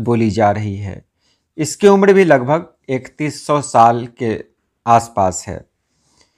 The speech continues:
अब बात करते हैं इब्रानी ज़बान की। तो इब्रानी ज़बान एक हज़ार कबल मसीह से राइज है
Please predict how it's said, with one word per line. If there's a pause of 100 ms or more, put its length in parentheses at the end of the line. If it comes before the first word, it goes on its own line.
(520)
अब
बात
करते
हैं
इब्रानी
ज़बान
की।
तो
इब्रानी
ज़बान (180)
एक
हज़ार (100)
कबल
मसीह
से
राइज
है